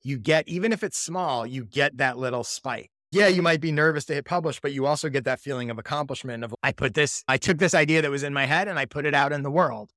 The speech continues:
And so if you're not doing things, you're missing out on that sort of adrenaline kick of, "Oh, that felt good.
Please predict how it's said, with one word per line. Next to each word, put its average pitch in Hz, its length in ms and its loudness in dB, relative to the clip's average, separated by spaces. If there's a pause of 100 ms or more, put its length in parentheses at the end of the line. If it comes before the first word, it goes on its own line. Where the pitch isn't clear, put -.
(120)
And 147 160 -4
so 151 220 2
if 147 160 -2
you're 143 80 2
not 156 280 2
doing 160 260 0
things, 127 320 -4
you're 127 100 -6
missing 135 480 -4
out 131 380 0
on 123 160 -6
that 117 200 -6
sort 127 360 -6
of 120 240 -2 (200)
adrenaline 131 680 -2
kick - 580 -8
of, 127 280 2
"Oh, 233 160 2
that 220 160 2
felt 139 260 -4
good. 120 380 -4